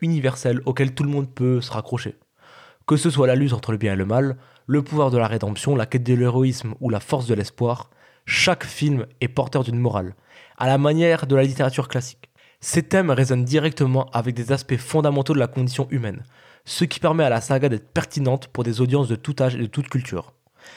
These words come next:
Et pour incarner cela, il fallait des personnages rigoureusement écrits, ainsi que des acteurs capables de s'imprégner du scénario. Pour cela, Lucas avait vu juste.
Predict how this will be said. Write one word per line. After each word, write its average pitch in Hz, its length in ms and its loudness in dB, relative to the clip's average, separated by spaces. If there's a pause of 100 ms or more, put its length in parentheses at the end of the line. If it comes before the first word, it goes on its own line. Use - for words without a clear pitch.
(160)
Et 131 100 2
pour 143 180 2
incarner 139 320 2
cela, 135 400 0 (260)
il 135 120 2
fallait 139 200 4
des 131 80 4
personnages 131 460 0
rigoureusement 135 520 2
écrits, 123 300 -4 (240)
ainsi 135 260 -2
que 151 60 0
des 120 220 0
acteurs 143 460 0 (220)
capables 135 340 0
de 120 80 -2
s'imprégner 143 680 -2 (140)
du 117 80 -6
scénario. 101 420 -4 (640)
Pour 165 160 0
cela, 160 340 2 (140)
Lucas 147 320 2
avait 127 120 0
vu 113 140 -4
juste. - 380 -12